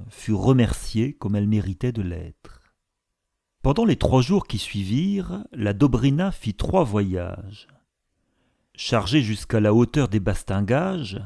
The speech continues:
elle transporta d'abord la récolte des fourrages et des céréales, qui fut déposée dans les profonds réduits destinés à servir de magasin. Le quinze mars,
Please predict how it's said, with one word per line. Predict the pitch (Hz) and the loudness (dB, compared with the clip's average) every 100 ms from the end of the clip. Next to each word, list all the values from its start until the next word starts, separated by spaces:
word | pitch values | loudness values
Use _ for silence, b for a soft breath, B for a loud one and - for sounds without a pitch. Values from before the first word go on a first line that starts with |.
| - _ _ _ - | -14 _ _ _ -2
elle | 107 | -2
transporta | - 110 - 113 - 113 | 0 -2 0 -2 0 0
d'abord | 104 110 107 156 123 | 2 4 6 6 6
la | 107 | 4
récolte | 95 120 120 107 - | 2 2 4 4 4
des | 95 | 0
fourrages | 101 - 117 110 113 101 90 - | 0 0 2 4 4 4 0 -4
et | 107 | -4
des | 95 | -4
céréales, | 92 - 98 95 95 107 156 185 101 95 - _ _ - | -4 -4 -4 -2 -2 -2 -4 -4 -6 -10 -16 _ _ -14
qui | - | -8
fut | 101 - 104 | -6 -4 2
déposée | 160 160 117 101 156 | 2 4 2 4 2
dans | 107 | 2
les | 101 | 2
profonds | - 151 147 - 156 | 2 2 2 2 0
réduits | 98 110 95 98 139 202 160 | 2 0 0 -2 -2 -2 -4
destinés | 104 98 - 104 139 160 | -2 -2 -2 0 0 -2
à | |
servir | 95 101 98 156 | -4 -4 -4 -4
de | 107 | -2
magasin. | 104 110 101 87 92 80 85 _ _ _ _ _ _ _ _ _ _ _ _ - | -2 0 -4 -4 -8 -8 -12 _ _ _ _ _ _ _ _ _ _ _ _ -4
Le | 110 110 | 0 2
quinze | 120 110 95 | 2 2 2
mars, | 110 160 196 - - | 2 0 -2 -6 -8